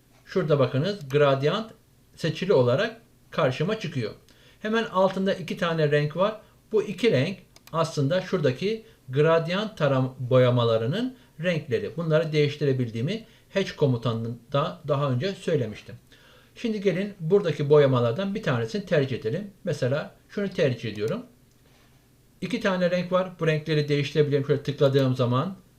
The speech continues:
bakınız buradaki renk tercihlerinden herhangi iki tanesini gerçekleştirebilirim. Gradient'te iki tane renk kullanılıyor çocuklar. Bu iki renge göre boyama gerçekleştiriliyor.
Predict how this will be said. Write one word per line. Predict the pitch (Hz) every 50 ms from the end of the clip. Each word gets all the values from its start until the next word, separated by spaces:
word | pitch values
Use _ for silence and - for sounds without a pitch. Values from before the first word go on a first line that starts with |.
| _ -
bakınız | 131 127 - 131 127 127 123
buradaki | 135 131 131 123 - 135 131 151 185 185 - - - _ _ _ _ _ _ _ - 151
renk | 156 160 156 156 -
tercihlerinden | 135 120 120 135 123 123 117 113 120 151 165
herhangi | 151 156 147 139 151 143 139 131 127 127 - -
iki | - 143 -
tanesini | 127 110 107 110 - - 190 226 220 - - - - _ _
gerçekleştirebilirim. | - 170 143 - - 147 - - 147 135 - - 208 196 165 139 123 110 - - - - - _ _ _ _ _
Gradient'te | - 160 170 180 185 185 190 196 190 185 185 - 254 262 247 - - - _ -
iki | - - 262 254
tane | - 180 151 143 175 226 254 220 165
renk | 175 190 185 - -
kullanılıyor | - 143 123 113 110 107 110 107
çocuklar. | - 113 113 - 214 233 - - - - _ _ -
Bu | 220 202 - -
iki | 165 - - 208 196
renge | 196 185 180 175 180
göre | 151 143 135 123 113 110 120
boyama | 120 117 110 110 113
gerçekleştiriliyor. | 110 - 113 107 - 113 - - 110 104 - - - 101 98 98 -